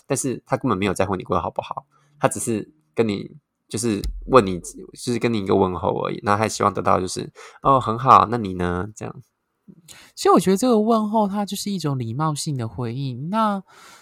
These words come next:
Speaker 2: 它这种礼貌性回应，我记得有一些文章和书就讨论说，人跟人的互动需-，就是需要这种看起来很肤浅、<laughs> 表面的礼貌回应，人们才可以互动的比较自然。因为即使我跟你不熟，我也可以确定说，“哦，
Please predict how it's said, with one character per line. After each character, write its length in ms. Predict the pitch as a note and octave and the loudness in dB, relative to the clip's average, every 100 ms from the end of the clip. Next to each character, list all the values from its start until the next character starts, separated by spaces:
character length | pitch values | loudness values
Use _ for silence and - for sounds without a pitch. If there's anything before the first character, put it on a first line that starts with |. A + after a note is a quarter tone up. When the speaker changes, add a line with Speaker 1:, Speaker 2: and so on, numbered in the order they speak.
| _ | _
Speaker 2:
它 160 | - D4+ | 0 2
这 120 | E4+ | 2
种 120 | A#3+ | 0
礼 80 | D#3 | 2
貌 180 | F#3 G#3 | 0 0
性 180 | A3+ | -2
回 160 | G3 D#3+ | -2 0
应， 120 | F#3 | 0
我 60 | D3+ | -4
记 140 | E3 | -4
得 140 | E3 D3 | -4 -2
有 260 | C3 A#2+ | -2 -4
一 60 | C#3 | -4
些 140 | D3+ | -4
文 280 | F3+ C#3 B2 | -4 -4 -4
章 300 | C#3 D#3 D#3+ | -4 -4 -4
和 180 | E3+ D#3 | -4 -6
书 220 | - D#3 | -6 -6
就 140 | D#3+ | -4
讨 180 | C#3+ B2+ | -4 -4
论 180 | A#2+ D3 | -4 -4
说， 220 | C#3 D3+ D#3 - | -2 -4 -4 -4
人 180 | D#3 E3 | -4 -2
跟 160 | A3 | -2
人 140 | G#3+ D#3+ | -2 -2
的 100 | E3+ | -2
互 220 | G#3 F3 | -2 -2
动 160 | F3+ | -2
需-， 240 | E3+ - - | -4 -8 -8
就 140 | - | -4
是 140 | A3 G#3 | -4 -4
需 200 | - G3+ | -6 0
要 140 | F#3+ | 0
这 140 | F#3 F#3 | 0 -6
种 480 | - C3 G2+ - - | -4 -4 -4 -10 -14
看 180 | - A#3 | -4 -2
起 140 | - | 0
来 100 | C#3 | -2
很 220 | C3+ B2+ G#2+ | -2 -4 -8
肤 260 | - E3 | -6 -4
浅、 260 | F3+ B2 A2 | -2 -2 -2
<laughs> 0 | |
表 300 | - - A#2+ | -2 0 0
面 220 | D3+ E3+ | -2 -4
的 80 | C#3+ | -4
礼 160 | B2+ | -4
貌 200 | A#2+ D#3 | 2 2
回 200 | D3+ B2+ | 4 0
应， 160 | D3 D3+ - - - | -2 -6 -12 -20 -14
人 180 | D3 D#3 | -6 -4
们 140 | F#3 | -4
才 180 | D#3+ C#3 | -2 -4
可 180 | C#3+ E3 | -2 -2
以 60 | C3+ | -2
互 260 | - F3+ | -2 -4
动 240 | D#3+ E3 D3 | -2 -2 -2
的 120 | A#2 | -4
比 100 | A2 | -6
较 160 | C3+ | -4
自 220 | C3 - C3 | -4 -4 -4
然。 200 | G#2 B2+ | -2 -4
因 180 | F3+ | -4
为 220 | G#3 G#3 F3+ | 2 2 2
即 280 | - D#3 | -2 -4
使 180 | F3+ - | -2 -2
我 100 | C#3 | -2
跟 140 | A#2 D#3 | -2 -4
你 80 | |
不 160 | B2 D#3 | -4 -6
熟， 320 | - - F#2 | -6 -6 -6
我 160 | G#2 D#3 | -4 -4
也 60 | |
可 120 | C#3+ D3+ | -4 -6
以 40 | |
确 120 | D3+ | -6
定 160 | D3+ D3 | -6 -6
说 140 | D3+ | -6
，“哦， 260 | C#3+ D3 | -4 -4